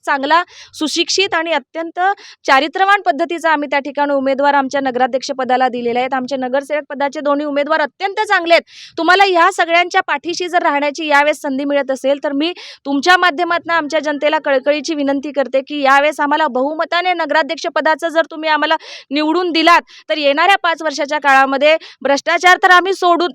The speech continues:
त्या ठिकाणी आम्ही तो मुळापासून खरं संपवणारच आहोत, पण विकास, खरा विकास काय असतो तो कागदावर न ठेवता आलेला निधी हा जमिनीवरती कसा खर्च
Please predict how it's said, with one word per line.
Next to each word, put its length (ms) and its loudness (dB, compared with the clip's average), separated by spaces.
त्या 100 2
ठिकाणी 340 2
आम्ही 260 2
तो 80 4
मुळापासून 580 2
खरं 180 0
संपवणारच 600 0
आहोत, 120 4
पण 140 0
विकास, 560 -2
खरा 260 4
विकास 360 -2
काय 180 2
असतो 280 -6
तो 140 -16
कागदावर 560 -2
न 120 -4
ठेवता 300 -2
आलेला 380 4
निधी 260 -2
हा 160 4
जमिनीवरती 580 2
कसा 240 0
खर्च 300 -6